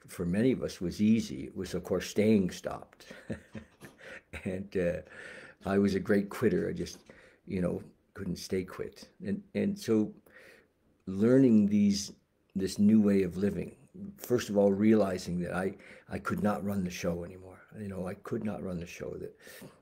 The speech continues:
my life was unmanageable from, from my thinking. And when I realized that, that was only, that's just step one, you know.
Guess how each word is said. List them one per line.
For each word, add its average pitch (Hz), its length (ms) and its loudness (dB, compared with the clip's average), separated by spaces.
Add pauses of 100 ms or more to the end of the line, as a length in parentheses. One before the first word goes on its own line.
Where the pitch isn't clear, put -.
(120)
my 92 120 -6
life 104 260 -4
was 98 140 -4
unmanageable 90 880 -4 (500)
from, 92 460 -4 (160)
from 87 440 -2 (140)
my 87 340 -2
thinking. - 540 -8 (460)
And 92 160 -6
when 95 120 -6
I 95 60 -6
realized 95 560 0
that, - 220 -12
that - 100 -6
was - 140 -6
only, 143 180 -2
that's - 400 -10
just - 220 -8
step 107 300 -6
one, 113 260 -6 (760)
you 90 120 -8
know. 90 200 -8